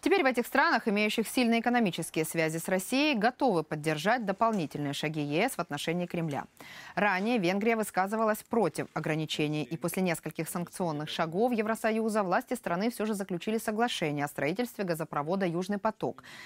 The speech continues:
который позволит России поставлять газ в Европу в обход Украины. Опасения Братиславы по поводу экономических последствий для Словакии после расширения антироссийских санкций также не кажут-, не скажутся на решении правительства. Руководство Словакии всё равно решило поддержать новые меры.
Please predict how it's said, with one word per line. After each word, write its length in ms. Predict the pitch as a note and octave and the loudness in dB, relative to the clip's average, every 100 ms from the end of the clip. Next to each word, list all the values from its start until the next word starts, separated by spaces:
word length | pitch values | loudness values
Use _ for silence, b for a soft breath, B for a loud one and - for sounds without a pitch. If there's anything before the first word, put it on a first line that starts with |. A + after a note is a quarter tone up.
| B B | B B
который 240 | F3+ F3 | 0 0
позволит 440 | F3+ G3 F#3 C#3+ - | 2 0 2 0 0
России 340 | D3+ - B3+ | -2 2 2
поставлять 500 | F3+ - D3 D3+ D3+ | 2 -2 0 0 0
газ 240 | D#3+ D#3 | -2 -2
в 20 | E3+ | -4
Европу 440 | D3+ E3 G3 B3 | 0 0 2 0
в 60 | F3+ | 0
обход 300 | - D3+ E3+ | -2 -4 -4
Украины. 500 | - F#3 D3 B2 - - B B B | -2 0 0 -4 -8 -16 B B B
Опасения 440 | - C4+ - A3+ F#3 | 2 2 4 4 4
Братиславы 520 | F#3 F#3 - A#3 G#3+ | 2 0 2 2 2
по 120 | E3 | 0
поводу 340 | F3+ E3+ E3+ | 2 2 2
экономических 600 | E3+ G3 G#3 F#3 D#3 D#3 | 2 2 2 2 -2 -4
последствий 540 | - D#3 E3 D#3 - D#3 | -2 -2 0 -2 -2 -4
для 160 | D3+ | -4
Словакии 480 | D3+ D#3+ D#3 G#3 - | -2 0 2 0 -2
после 300 | E3 D#3+ F3+ | -4 -4 -2
расширения 560 | E3 - G#3 D#3+ C#3 - | -2 0 2 2 0 -2
антироссийских 640 | D3+ D#3+ E3 D3+ D3 D#3+ | -4 -2 -2 -2 -4 -8
санкций 580 | - F3 F#3+ G#3+ - A#3 _ | -4 -2 0 -2 -2 -2 _
также 320 | - F#3 D#3+ F3 | 0 0 2 -2
не 100 | F3+ | 0
кажут-, 320 | E3+ F3 E3 | 0 0 -2
не 100 | F3+ | -2
скажутся 460 | - D#3+ D#3 - | 0 0 -2 -2
на 60 | F#3 | -2
решении 400 | F3 F3+ D3 D3+ | 0 -2 -2 -2
правительства. 680 | F#3+ G3 C#3+ C#3 - - D3 B B B B | -2 -2 -2 -6 -8 -4 -4 B B B B
Руководство 520 | B3 C#4+ G#3 D3+ - | 2 2 2 0 -4
Словакии 560 | D#3+ D#3+ F3 C#4 - A3 | -2 2 4 2 2 0
всё 200 | - D#3+ | 0 -2
равно 180 | D3 E3 | 0 2
решило 480 | A#3+ A3 A#3 A3+ | 2 2 4 2
поддержать 760 | G#3 - A3 G3+ F#3 D3 C#3 - - | 2 0 2 2 0 2 0 0 0
новые 400 | E3 D3 D3+ D#3+ | 2 4 4 2
меры. 360 | C#3+ - - | 0 -2 -6